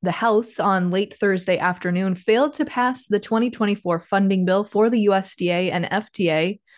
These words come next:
with a lo-, losing vote of a hundred and ninety-one to pass and two thirty-seven to deny. No Democrats voted for that bill, hence probably why it, uh, did not pass. And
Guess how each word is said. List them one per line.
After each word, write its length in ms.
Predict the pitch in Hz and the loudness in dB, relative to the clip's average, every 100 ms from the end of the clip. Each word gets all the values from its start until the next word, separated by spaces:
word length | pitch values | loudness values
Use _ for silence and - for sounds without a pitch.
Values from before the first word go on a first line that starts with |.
| - - - - _ | -20 -20 -20 -20 _
with 360 | 196 202 220 - - | 0 0 0 -4 -2
a 480 | 202 196 196 190 - _ - | 0 2 0 -2 -6 _ -8
lo-, 340 | 202 185 185 - | -2 0 0 0
losing 420 | 214 247 233 185 | 0 0 2 2
vote 260 | 180 208 214 | 4 2 2
of 200 | 196 185 | 0 0
a 60 | |
hundred 280 | 175 233 254 | 0 2 2
and 100 | 220 | 2
ninety-one 560 | 208 214 202 185 185 185 | 2 2 2 2 0 -2
to 100 | - | -6
pass 560 | - 202 294 - - - | -6 -4 -4 -6 -8 -6
and 240 | 202 196 185 | -4 -2 -2
two 220 | 233 233 | -2 2
thirty-seven 640 | 226 202 208 175 165 175 | 2 2 2 -2 -2 -2
to 180 | 175 165 | -2 -4
deny. 680 | 170 165 170 185 143 98 - _ _ - - - - | -2 0 0 0 -4 -6 -12 _ _ -20 -20 -12 0
No 260 | 196 220 | 4 4
Democrats 600 | 233 220 226 226 202 196 - | 4 2 2 0 -2 -2 -6
voted 420 | 185 190 226 190 | 0 2 4 2
for 140 | - 175 | 0 0
that 240 | 160 - | 0 0
bill, 400 | 165 156 208 233 _ | 0 0 0 -4 _
hence 280 | - 208 208 | -2 -2 -2
probably 440 | - 202 214 196 | -2 -2 2 0
why 240 | 175 170 170 | 2 0 0
it, 340 | - - - | -2 -4 -4
uh, 280 | 170 170 175 _ _ - | -2 -2 -4 _ _ -4
did 220 | 180 196 175 | 0 2 2
not 280 | 175 214 | 0 -2
pass. 600 | - 156 160 208 - - - _ _ _ _ _ _ _ | -4 -2 -2 -2 -4 -6 -10 _ _ _ _ _ _ _
And 380 | 208 208 208 | 0 2 2